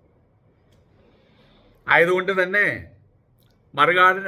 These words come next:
അരപ്പാളിയെ ബലങ്ങും വെച്ച് കൊണ്ടുപോകുന്നതും ജയിലിൽ കൊണ്ടിടുന്നതും പത്രത്തിലതിൻ്റെ ഫോട്ടോ വരുന്നതും ടി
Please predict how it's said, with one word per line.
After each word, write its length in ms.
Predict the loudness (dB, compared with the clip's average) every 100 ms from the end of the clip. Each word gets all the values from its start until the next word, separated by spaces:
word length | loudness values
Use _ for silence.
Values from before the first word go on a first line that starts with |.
| -6
അരപ്പാളിയെ 600 | -4 0 0 2 0 -2 -6 _ _ _ 0
ബലങ്ങും 380 | 2 2 0 -4
വെച്ച് 280 | -6 -2 -2 -2 -6 _ _ _ _ _ _
കൊണ്ടുപോകുന്നതും 880 | -8 -4 -4 -2 -4 -2 -2 0 -2 -4 -20 _ _ _ -6
ജയിലിൽ 300 | 0 0 0 -2
കൊണ്ടിടുന്നതും 680 | -2 -2 -4 -2 0 0 -2 -6 -20 _ _ _ -8
പത്രത്തിലതിൻ്റെ 640 | -6 -4 -2 0 0 -2 -4
ഫോട്ടോ 220 | -4 -4 -4
വരുന്നതും 420 | -4 -4 -4 -4 -10 -14 _ -20 -20 _
ടി 100 | -4